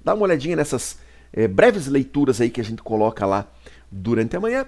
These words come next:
o link do convite do grupo fica sempre na descrição dos meus vídeos aqui abaixo. Legal, pessoal? Espero ter contribuído um pouquinho com o teu desenvolvimento dentro do Day Trade com esse vídeo. Deixo a você um grande abraço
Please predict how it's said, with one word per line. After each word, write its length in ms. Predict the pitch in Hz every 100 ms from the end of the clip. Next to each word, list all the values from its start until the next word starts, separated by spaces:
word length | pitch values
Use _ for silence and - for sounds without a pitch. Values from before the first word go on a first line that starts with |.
| - -
o 140 | 330
link 300 | 240 202 202
do 140 | 175
convite 500 | 180 165 120 123 139
do 120 | 113 104
grupo 260 | 113 131
fica 260 | - 123 123
sempre 300 | - 110 110
na 60 |
descrição 600 | 104 - - - 95 98 - - - - -
dos 260 | 90 110 87
meus 260 | 107 95
vídeos 340 | 92 87 85 92
aqui 200 | - 92
abaixo. 480 | 85 - - - - - - -
Legal, 360 | 156 233 277
pessoal? 420 | 277 - 156 123
Espero 360 | 220 - 247 202
ter 200 | 202 196
contribuído 540 | 170 170 160 175 165
um 20 | 147
pouquinho 800 | 131 - - 277 254 196 113 - - - -
com 140 | 131
o 40 |
teu 180 | 131 135
desenvolvimento 720 | 113 113 117 117 117 120 117
dentro 280 | 107 113 107
do 100 | 104
Day 160 | 104 107
Trade 340 | 107 107 101
com 160 | 117 135
esse 240 | 147 190
vídeo. 320 | 185 262 - - - - -
Deixo 260 | 147 160 147
a 40 |
você 280 | 131 - 147
um 320 | 127 95 95 104
grande 360 | 202 254 240
abraço 560 | 226 170 147 147 -